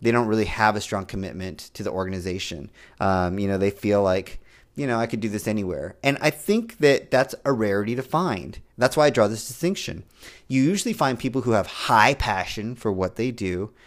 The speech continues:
They are looking for organizations that, um,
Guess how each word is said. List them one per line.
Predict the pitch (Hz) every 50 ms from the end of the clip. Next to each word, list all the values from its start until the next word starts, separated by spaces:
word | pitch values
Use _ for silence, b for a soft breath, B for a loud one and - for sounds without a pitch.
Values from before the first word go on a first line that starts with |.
| b b b b b b -
They | - 123 123
are | 123 120 113
looking | 110 110 113 120 151 170 - - 117 101 101 101
for | - - -
organizations | 80 101 101 104 101 92 92 98 95 95 - - - 101 98 98 101 101 - b b b b b b b b _ _ _ _ _ -
that, | 120 113 110 107 107 98 - - - - _ -
um, | 110 110 104 101 98 95 92 90 87 87 85 87 98